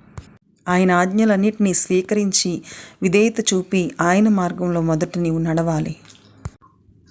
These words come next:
నీ హృదయాన్ని ఆయన కోసం తెరిచి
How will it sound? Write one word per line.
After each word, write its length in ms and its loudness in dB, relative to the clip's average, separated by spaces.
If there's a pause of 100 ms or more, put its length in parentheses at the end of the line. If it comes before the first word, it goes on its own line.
(140)
నీ 100 4
హృదయాన్ని 640 2
ఆయన 240 -2
కోసం 460 -2
తెరిచి 640 -4